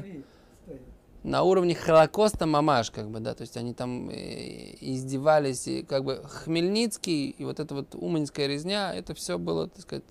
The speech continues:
Speaker 2: э,
Speaker 1: Да, не за лишнее.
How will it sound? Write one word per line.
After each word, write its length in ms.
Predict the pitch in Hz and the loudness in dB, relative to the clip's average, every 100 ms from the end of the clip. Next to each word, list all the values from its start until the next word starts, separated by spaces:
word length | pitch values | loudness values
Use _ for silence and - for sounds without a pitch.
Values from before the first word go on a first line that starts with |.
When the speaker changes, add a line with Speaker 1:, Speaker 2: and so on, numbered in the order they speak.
| - | -14
Speaker 2:
э, 540 | 156 - - - - 202 _ _ _ - - - - - 143 131 | -12 -10 -12 -12 -16 -20 _ _ _ -20 -20 -20 -20 -20 -20 -20
Speaker 1:
Да, 80 | 165 151 131 | -18 -18 -18
не 120 | 156 151 | -18 -14
за 100 | 190 | -14
лишнее. 480 | 190 156 135 135 | -14 -16 -16 -18